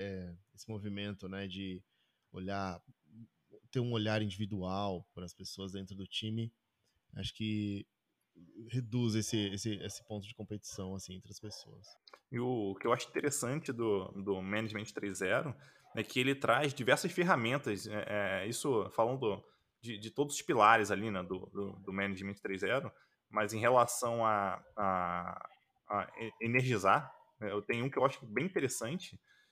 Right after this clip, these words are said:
Speaker 2: que é o, o Moving Motivator, né? Que é justamente
Speaker 1: Muito bom.
Speaker 2: entender o que que move a pessoa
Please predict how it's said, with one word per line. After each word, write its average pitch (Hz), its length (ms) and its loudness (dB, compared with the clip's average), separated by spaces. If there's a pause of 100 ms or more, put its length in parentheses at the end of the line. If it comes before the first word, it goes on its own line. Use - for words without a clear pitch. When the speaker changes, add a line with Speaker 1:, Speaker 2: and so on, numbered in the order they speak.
(180)
Speaker 2:
que 120 100 -2
é 120 60 6
o, 127 540 4
o 113 180 0
Moving 143 360 2
Motivator, 131 640 -2
né? 92 280 -6
Que - 80 -6
é 98 100 -4
justamente 113 580 -4
Speaker 1:
Muito 107 220 -8
bom. 131 120 -2
Speaker 2:
entender 123 480 0
o 139 80 -2
que - 180 -6
que - 160 -2
move 143 320 6
a - 20 -4
pessoa 147 600 -2